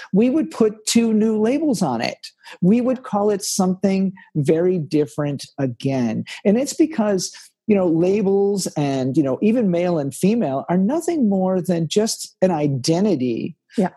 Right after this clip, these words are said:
Speaker 1: you know, that we actually hide behind. So when I took the label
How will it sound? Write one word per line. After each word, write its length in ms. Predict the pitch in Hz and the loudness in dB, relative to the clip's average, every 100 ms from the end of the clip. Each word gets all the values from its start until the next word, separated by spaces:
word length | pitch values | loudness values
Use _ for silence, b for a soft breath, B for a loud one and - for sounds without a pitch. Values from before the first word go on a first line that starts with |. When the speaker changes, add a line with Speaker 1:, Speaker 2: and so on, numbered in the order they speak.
| _ | _
Speaker 1:
you 100 | 180 | 0
know, 100 | 165 | 2
that 180 | 151 165 | 2 0
we 160 | 180 170 | 2 0
actually 640 | 170 - 165 160 151 147 - | 0 -2 0 2 2 -2 -8
hide 320 | - 185 208 | -4 0 2
behind. 360 | 185 127 143 131 | 0 -2 -4 -2
So 120 | - | -2
when 140 | 175 202 | 0 0
I 100 | 311 | -2
took 300 | - 320 - | -2 -2 2
the 100 | 214 | 2
label 580 | 190 185 170 165 160 | 2 2 2 0 -2